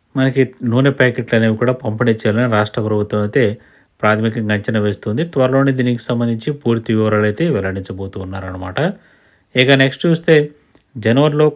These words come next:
కొత్త రేషన్ కార్డులు. So దీనికి సంబంధించి న్యూస్ అనేది రావడం జరిగింది. So ఈ, ఈ ఆర్టికల్ కూడా ఒకసారి గమనించండి. డిసెంబర్ రెండు నుంచి రేషన్ కార్డులకు దరఖాస్తులు స్వీకరిస్తారు.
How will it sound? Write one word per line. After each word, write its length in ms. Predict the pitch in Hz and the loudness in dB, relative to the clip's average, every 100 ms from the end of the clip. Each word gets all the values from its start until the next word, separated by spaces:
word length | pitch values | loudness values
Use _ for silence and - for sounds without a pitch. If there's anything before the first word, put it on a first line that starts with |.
| 127 | 0
కొత్త 200 | 123 143 | 2 2
రేషన్ 380 | 135 - 135 123 | 2 0 -6 0
కార్డులు. 300 | 120 123 170 208 _ _ _ | 0 2 -2 -2 _ _ _
So 120 | - 120 | -2 2
దీనికి 220 | 120 113 120 | 2 2 0
సంబంధించి 400 | 123 131 127 135 | 0 0 0 -2
న్యూస్ 260 | 120 120 131 | 0 0 0
అనేది 220 | 123 120 104 | 0 0 0
రావడం 220 | 110 117 | 0 0
జరిగింది. 400 | 113 110 110 151 196 _ _ _ _ | 0 0 0 -2 -4 _ _ _ _
So 80 | - | 4
ఈ, 180 | 147 135 135 - _ - | 6 6 2 -2 _ 2
ఈ 40 | |
ఆర్టికల్ 420 | 123 123 139 135 | 4 4 2 2
కూడా 180 | 131 127 | 4 4
ఒకసారి 260 | 117 - 123 110 | 2 2 -2 0
గమనించండి. 580 | 107 117 113 117 110 156 - _ _ _ - | 0 0 0 -2 0 -2 -4 _ _ _ -4
డిసెంబర్ 460 | 110 110 160 160 135 | -2 2 2 4 2
రెండు 180 | 131 | 4
నుంచి 320 | 135 135 127 165 131 | 4 2 0 2 4
రేషన్ 320 | 127 - 143 127 | 4 0 -4 0
కార్డులకు 300 | 120 113 120 | 0 0 -2
దరఖాస్తులు 640 | 98 110 - 123 - 110 | -2 -2 0 -2 -2 -8
స్వీకరిస్తారు. 640 | - 110 113 110 - 113 | -4 -2 0 -2 0 2